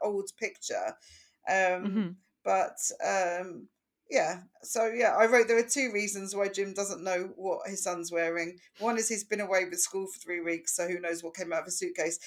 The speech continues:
Speaker 1: And the other is because he's an actual different <laughs> person.
Speaker 2: <laughs> Yeah.
Speaker 1: Yeah.
Speaker 2: Um, l-,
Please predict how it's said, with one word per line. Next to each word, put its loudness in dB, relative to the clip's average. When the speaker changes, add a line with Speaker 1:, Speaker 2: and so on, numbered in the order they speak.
Speaker 1:
And -8
the -2
other 2
is -2
because -4
he's -4
an -6
actual -2
different -2
<laughs> -18
person. 6
Speaker 2:
<laughs> -2
Yeah. -4
Speaker 1:
Yeah. -6
Speaker 2:
Um, 6
l-, -2